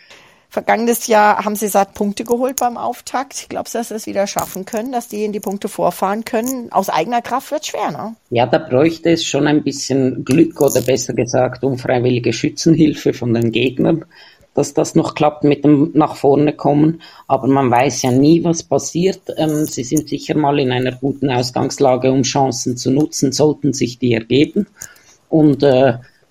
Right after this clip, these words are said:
Speaker 2: beide sind, äh, genug stark und, und auf Nerven stark, um das, äh, um das dann, äh, zu nutzen. Die Frage ist, bietet sich die Chance wirklich?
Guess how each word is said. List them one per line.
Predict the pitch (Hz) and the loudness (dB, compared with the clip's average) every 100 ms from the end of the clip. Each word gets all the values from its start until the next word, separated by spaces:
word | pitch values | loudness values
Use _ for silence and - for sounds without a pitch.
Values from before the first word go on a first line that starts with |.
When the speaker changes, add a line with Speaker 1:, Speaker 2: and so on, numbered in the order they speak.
| - | -2
Speaker 2:
beide | 117 151 170 185 | 2 2 4 2
sind, | - 165 156 120 | 4 0 0 -2
äh, | 156 143 127 123 | 2 2 2 0
genug | 139 151 - | 2 0 -2
stark | - 123 147 156 - | 0 2 2 0 -6
und, | - 139 139 - | -2 -2 -2 -2
und | 127 113 | -2 -2
auf | 113 - | -2 0
Nerven | 127 127 - 165 | 0 0 0 -2
stark, | - 135 139 - - - - _ _ _ | 0 0 0 -2 -12 -16 -18 _ _ _
um | - 139 | -6 -2
das, | 131 123 - | -2 -4 -2
äh, | 123 127 123 - _ _ - | 2 2 0 -6 _ _ -8
um | 123 | -4
das | 123 123 | -2 -2
dann, | 120 123 120 120 - - - 90 | -2 0 0 -4 -6 -12 -12 -4
äh, | 123 123 | -4 -2
zu | - | -2
nutzen. | 131 180 175 196 175 - 170 _ - | 2 2 0 2 2 0 -16 _ -14
Die | 117 131 | -4 -4
Frage | - 127 160 143 | 0 2 2 2
ist, | 139 - - - _ - | 0 -6 -12 -20 _ -4
bietet | 117 123 151 151 | -4 0 -2 -2
sich | - - | -6 -4
die | 147 | -4
Chance | - 131 123 127 139 131 | -2 0 0 0 0 0
wirklich? | - - 139 - - | 0 0 -2 -2 -8